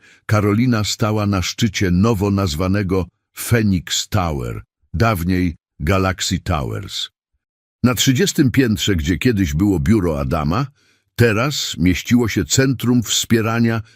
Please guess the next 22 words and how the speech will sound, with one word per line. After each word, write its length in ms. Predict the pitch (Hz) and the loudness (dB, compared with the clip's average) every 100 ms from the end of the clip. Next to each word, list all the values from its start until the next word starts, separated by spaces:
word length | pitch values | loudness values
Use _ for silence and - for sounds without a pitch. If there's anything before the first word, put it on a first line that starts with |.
| _ _ | _ _
Kobiecych 600 | 117 92 113 - 92 - | 0 2 0 0 -2 -2
Startupów. 920 | - 90 76 - 71 - - - _ _ _ _ _ _ | -2 -2 -2 -4 -4 -8 -10 -14 _ _ _ _ _ _
Na 140 | 98 | 0
parterze 520 | - 110 92 147 127 107 | 2 -2 2 0 2 2
działała 440 | 104 107 110 101 | 2 0 0 -2
klinika 480 | - 101 113 - 101 | 0 4 4 2 -2
prawna 420 | 95 110 85 87 | 0 -2 0 -2
dla 220 | 71 85 | 0 -2
kobiet 520 | - 110 82 104 - - - - | 0 0 2 0 -2 -18 -16 0
doświadczających 1000 | 107 - 107 87 113 104 107 98 110 - | 0 2 -2 0 0 2 0 0 -2 -2
przemocy 600 | - 104 101 104 - 69 | 0 2 2 0 -2 -2
ekonomicznej. 920 | - 82 78 73 64 - 58 53 - _ _ _ _ _ | -2 -2 0 0 -4 -6 -8 -8 -12 _ _ _ _ _
Adam, 440 | - 98 107 131 139 _ _ _ | 0 2 0 0 -4 _ _ _
zgodnie 520 | 73 80 80 92 101 | -2 2 2 2 0
z 80 | - | -2
przewidywaniami, 960 | - 107 78 73 78 78 87 117 135 123 _ _ _ | -2 0 0 -2 -2 0 0 0 -2 -4 _ _ _
przyznał 480 | - - 143 131 123 | 0 2 2 2 -2
się 140 | 107 104 | 0 0
do 140 | 98 | 0
zarzutów 500 | 85 85 127 107 90 | 0 0 0 0 -4
finansowych 840 | - 92 80 73 123 123 120 107 - | 0 0 0 -2 -2 -2 -2 -4 0
i 180 | 113 | 0